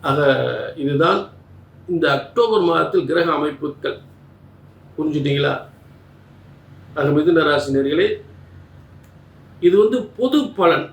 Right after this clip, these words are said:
இதுல உங்க தனிப்பட்ட ஜாதத்துல "எங்களுக்கு அது நடக்கல, இது நடக்கல" அப்படின்னு ஏதாவது நீங்க வருத்தப்பட்டு நடக்கலைன்னு சொன்னீங்கன்னா, இல்ல அது நீண்ட நாள் கல்யாணம் முடியல, குழந்தை இல்ல, அஹ், வியாபாரம் சரியில்லை, தொழில் உ-, நல்லா பாதிக்குது,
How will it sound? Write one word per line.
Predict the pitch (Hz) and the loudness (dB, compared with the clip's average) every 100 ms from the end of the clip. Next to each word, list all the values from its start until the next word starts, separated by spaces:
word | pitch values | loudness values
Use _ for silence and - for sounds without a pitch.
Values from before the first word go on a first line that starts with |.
| 185 | -2
இதுல | 180 175 | 0 0
உங்க | 165 160 | 0 -2
தனிப்பட்ட | - 175 220 233 254 | 0 0 0 -2 0
ஜாதத்துல | 262 180 180 175 165 170 156 147 | 0 2 0 0 0 -2 0 -4
"எங்களுக்கு | 139 143 139 139 | -2 -2 0 0
அது | 151 | 2
நடக்கல, | 156 147 143 147 139 | 2 0 -2 -2 -2
இது | 143 147 | -2 -4
நடக்கல" | 143 139 143 147 139 - | -4 -4 -4 -4 -4 -6
அப்படின்னு | 135 139 151 | -10 -6 -4
ஏதாவது | 139 139 147 156 143 120 - - | -2 0 0 0 -2 -2 -4 -6
நீங்க | 139 127 123 - - - - - - - - - - - - - | -6 -4 -4 -6 -10 -14 -20 -20 -20 -20 -20 -20 -20 -20 -20 -4
வருத்தப்பட்டு | 135 160 151 151 143 143 | 0 2 2 0 -2 -4
நடக்கலைன்னு | 143 131 139 147 143 135 | -4 -2 -4 -4 -6 -4
சொன்னீங்கன்னா, | 127 135 139 127 135 - - - - - - | -4 -4 -4 -4 -6 -10 -18 -20 -20 -20 -2
இல்ல | 185 | 0
அது | 190 185 170 | 2 0 2
நீண்ட | 180 185 | 2 2
நாள் | 180 175 - | 2 0 -2
கல்யாணம் | - 160 156 151 143 | -2 0 0 -2 -4
முடியல, | 143 143 139 | -4 -6 -4
குழந்தை | 147 147 151 | -4 -4 -4
இல்ல, | 147 143 143 - - - - - - | -4 -2 -4 -4 -12 -20 -20 -20 -14
அஹ், | - 151 151 | -6 -4 0
வியாபாரம் | 160 160 156 151 139 | 2 4 4 2 0
சரியில்லை, | 143 143 143 143 | -2 -2 -4 -4
தொழில் | 156 156 160 | -2 -2 -2
உ-, | 147 147 143 135 - | -6 -8 -8 -10 -6
நல்லா | 151 143 - | -4 -2 0
பாதிக்குது, | 143 139 135 135 139 139 | 0 -2 -4 -2 -2 -2